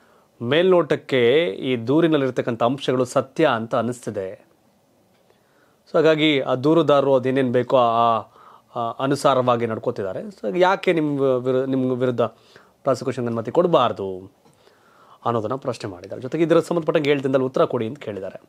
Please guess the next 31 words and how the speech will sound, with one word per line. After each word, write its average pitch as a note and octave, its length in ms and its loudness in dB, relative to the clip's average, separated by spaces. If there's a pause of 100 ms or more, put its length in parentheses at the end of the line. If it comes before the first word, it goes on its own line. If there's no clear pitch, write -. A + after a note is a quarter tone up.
(640)
ಇದೆಲ್ಲ E3 180 4
ನೋಡಿದಾಗ E3+ 380 4 (800)
ಯಡಿಯೂರಪ್ಪ F#3+ 400 4
ಅವ್ರು F3 140 6
ಏನು E3 140 2
ಹನ್ನೆರಡು D3+ 280 2
ಹದಿಮೂರು C#3 220 -2
ವರ್ಷದ C#3 160 -2
ಹಿಂದೆ B2+ 160 2
ಫೇಸ್ B2+ 300 -2
ಮಾಡಿದ್ರು, A#2+ 280 0
ಅದೇ B2+ 160 2
ಸನ್ನಿವೇಶ A2 440 -6
ನಿರ್ಮಾಣ A#2+ 400 -2
ಆಗ್ತದೆ A2 440 -4 (380)
ಎಲ್ಲರ C3+ 280 2
ಕಣ್ಮುಂದೆ. G#2+ 520 -4
ಯಾರ್ಯಾರು C#3+ 280 2
ಯಡಿಯೂರಪ್ಪ C#3 320 2
ಜೈಲಿಗೆ B2+ 280 0
ಹೋಗಿದ್ದು B2 240 -2
ನೆನಪಿದೆ, B2 440 -4 (380)
ಅವರೆಲ್ಲರಿಗೂ D3 440 4
ಕೂಡ D#3+ 160 2
ಇದು D3 160 2
ಮತ್ತೆ B2 220 0
ರೀಕಾಲ್ G#2 260 -4
ಆಗುತ್ತೆ, - 360 -16 (240)
ಮಾಡ್ಬೇಕಾಗತ್ತೆ G#2 560 0
ಈ - 60 -18
ಸನ್ನಿವೇಶದಲ್ಲಿ. - 520 -18